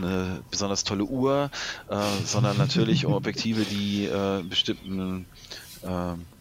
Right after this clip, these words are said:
bestimmte Leistungen bringen. Früher hat man das definiert über eine bestimmte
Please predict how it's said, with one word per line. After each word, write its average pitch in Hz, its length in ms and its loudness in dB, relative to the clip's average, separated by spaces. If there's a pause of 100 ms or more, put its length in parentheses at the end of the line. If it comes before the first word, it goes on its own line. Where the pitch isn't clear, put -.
(140)
bestimmte 185 340 -4
Leistungen 139 540 -2
bringen. 127 440 -2
Früher 110 220 0
hat - 80 -4
man 104 80 -2
das 92 120 -2
definiert 107 640 0
über 92 280 -2
eine 90 160 -2
bestimmte 90 720 -2